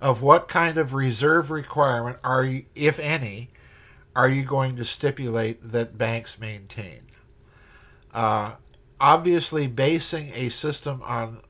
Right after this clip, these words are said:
on this type of, of system means there are severe constraints placed on the creation of money and credit. But nonetheless,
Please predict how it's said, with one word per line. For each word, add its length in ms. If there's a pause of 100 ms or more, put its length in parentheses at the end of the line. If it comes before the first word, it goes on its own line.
on 260
this 180
type 340
of, 240
of 320 (520)
system 460
means 300
there 180
are 60
severe 480
constraints 640
placed 580 (600)
on 220
the 100
creation 580
of 140
money 340
and 160
credit. 420 (1400)
But 280
nonetheless, 840